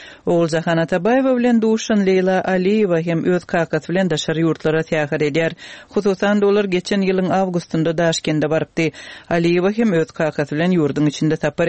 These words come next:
edýär we edara kärhanalara baryp görýär. Gurbanguly Berdimuhammedowyň soňky aýlarda gyzy bilen bilelikde köpçüligiň öňünde çykyş etmegi ony siýasata ornaşdyrmak we täsirini artdyrmak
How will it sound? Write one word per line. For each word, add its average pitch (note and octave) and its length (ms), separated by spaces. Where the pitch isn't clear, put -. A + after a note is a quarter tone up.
edýär E3 260
we D3 200
edara D#3 360
kärhanalara C#3+ 880
baryp D3+ 280
görýär. D3+ 380
Gurbanguly G3 540
Berdimuhammedowyň B3 800
soňky B3+ 340
aýlarda A#3 300
gyzy G#3+ 340
bilen G#3 260
bilelikde F3+ 400
köpçüligiň G#3 640
öňünde G3+ 300
çykyş G3+ 360
etmegi G3 380
ony F3+ 260
siýasata F3+ 520
ornaşdyrmak F#3 760
we F#3 140
täsirini F3+ 540
artdyrmak E3+ 480